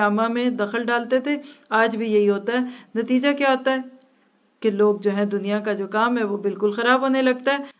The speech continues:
अल्लाह ताला कहते हैं, "तुम इनकी बातों पे कान ना धरो, ऐसी बातें करते हैं तो इनको इनके हाल पे छोड़ो।"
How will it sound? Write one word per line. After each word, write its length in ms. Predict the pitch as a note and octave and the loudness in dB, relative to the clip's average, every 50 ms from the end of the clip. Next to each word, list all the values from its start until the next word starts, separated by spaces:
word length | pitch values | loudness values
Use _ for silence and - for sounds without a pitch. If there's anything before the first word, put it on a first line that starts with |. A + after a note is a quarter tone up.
| _ - | _ -6
अल्लाह 200 | A3 A3 A3+ A#3 | -4 -2 -2 0
ताला 200 | A3+ A3 A3 A3 | 0 0 0 0
कहते 260 | A3 A3 G#3+ G#3+ A3 | 0 0 -2 -2 -4
हैं, 120 | G#3+ G#3 G#3 | -6 -4 -4
"तुम 200 | A3+ A#3 A3+ A3+ | -4 -4 -4 -4
इनकी 440 | G3 G#3+ G#3+ G3+ G#3 G#3 A3 A3 G#3+ | -4 -2 0 0 0 0 -2 -4 -4
बातों 440 | G3 G3+ G3+ G3 G3+ G3 G#3+ G#3+ G#3+ | -2 -2 -2 -2 -2 -2 -2 -2 -2
पे 220 | G#3 G#3+ A3 A3 A3+ A3 | -2 0 0 0 0 -2
कान 340 | A3 G#3 G3+ G3+ G3+ G3 | -4 -4 -2 -2 -2 -4
ना 160 | G3 G3 G3+ G3+ | -4 -2 -2 -2
धरो, 300 | G3+ G3+ G3+ G3+ A3 B3 C4 C4 - _ _ _ _ _ - | -2 -2 -2 0 2 2 2 0 -2 _ _ _ _ _ 0
ऐसी 340 | B3 C4 C4 C4+ C#4 C#4+ C#4 A#3+ | 2 2 2 2 0 -2 0 0
बातें 380 | A#3+ A#3 A3+ A#3 A#3+ A#3+ A#3+ A#3+ | 0 0 0 2 2 0 0 0
करते 380 | - A3 G#3+ G#3 G#3 - B3 | -2 -4 -4 -4 -4 -2 0
हैं 160 | B3+ C4+ C#4+ C#4+ C#4 - - _ | 0 0 -2 -4 -8 -10 -12 _
तो 140 | - G#3+ G#3+ G#3 | -2 0 0 0
इनको 300 | G#3 G#3 G3 G3+ G#3+ G#3+ | 0 -4 -4 -2 0 0
इनके 220 | G#3 G3+ G#3 G#3 G3+ G3+ | 0 0 0 -2 0 2
हाल 180 | G3+ G#3 G#3+ G#3+ - | 2 0 0 0 0
पे 80 | B3 B3 | 0 0
छोड़ो।" 420 | B3 B3+ B3+ C4 C#4+ D#4 D#4+ D#4+ | 2 4 4 4 4 4 2 0